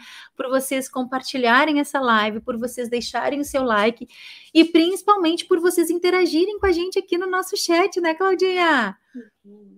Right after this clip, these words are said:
Speaker 2: Nossa,
Speaker 1: Beijo no
Speaker 2: nossa.
Speaker 1: coração, meus amores. Sábado eu vou trazer aqui um videozinho sempre especial aqui. Hoje à noite eu vou estar com meus amados criadores de mudanças, né? E aí, terça-feira, o nosso reiki aqui também. E quinta,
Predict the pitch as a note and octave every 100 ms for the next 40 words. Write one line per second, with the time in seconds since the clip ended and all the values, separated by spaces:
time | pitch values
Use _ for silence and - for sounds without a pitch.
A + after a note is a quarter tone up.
0 | - A3+ B3 A#3+ E4+ G4 A4+ G4 F#4+ E4
1 | E4+ D#4+ D#4+ D4+ C#4+ D4+ D4+ C#4+ C#4+ C#4
2 | C#4 D4 - - - D#4+ F4 E4+ D4+ D#4+
3 | F4+ D#4+ B3+ D#4 D#4 D4+ D#4 C4+ A#3 C#4+
4 | C4 D4 D4+ - B3 D#4+ F#4 D#4+ - B3
5 | A#3+ G#3+ A#3 A#3 B3 B3 C#4 D4+ D4+ C4+
6 | C4+ C4 B3 B3 B3 C4+ A#3+ A#3+ A3+ -
7 | - - D#4 A#3+ B3 C4 B3+ A#3 G3 A3
8 | D#4+ D#4+ B3 G#3+ G3+ D4+ - - - -
9 | - - - - F4 A#4 B4 F4+ A4+ A#4
10 | G#4 G#4 A4+ F4+ F#4 F#4+ G4 - F#4+ F#4
11 | F#4+ - - A4 D#4 C#4+ C#4+ _ D4 -
12 | C4+ C#4+ F4